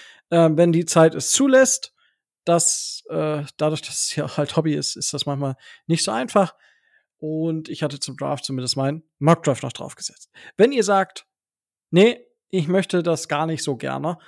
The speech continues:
dann ist das vollkommen in Ordnung. Mindestens genauso gut ist es, wenn ihr uns einfach folgt, unsere Folgen hört, uns überall abonniert, wo es Podcasts gibt, auf YouTube, Apple Podcasts, Spotify, whatever, wo auch immer. Und ihr könnt uns auch überall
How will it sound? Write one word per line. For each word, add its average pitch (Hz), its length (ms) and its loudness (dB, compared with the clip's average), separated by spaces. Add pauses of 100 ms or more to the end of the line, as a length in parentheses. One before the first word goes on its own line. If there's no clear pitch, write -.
dann 160 180 4
ist 180 140 -4
das 160 100 0
vollkommen 139 360 2
in 123 60 -8
Ordnung. 135 380 -6 (340)
Mindestens 208 680 -2
genauso 160 380 2
gut 151 220 -10
ist - 280 -6
es, 156 160 -6
wenn 156 100 -2
ihr 151 120 -6
uns 143 120 -10
einfach 156 300 -4
folgt, 247 480 4
unsere 170 360 -6
Folgen 160 460 4
hört, 185 300 4
uns 151 180 -10
überall 147 260 -4
abonniert, 139 400 -6
wo - 40 -14
es - 80 -12
Podcasts - 460 -4
gibt, - 180 -8
auf - 160 -10
YouTube, 147 320 -6 (600)
Apple 160 460 0 (420)
Podcasts, - 840 -2
Spotify, 139 1040 -2
whatever, 143 640 0
wo 156 180 2
auch 143 140 -6
immer. 131 340 -6 (380)
Und 170 240 -4
ihr - 80 -12
könnt 175 220 0
uns 180 120 -8
auch 160 120 -6
überall 151 480 0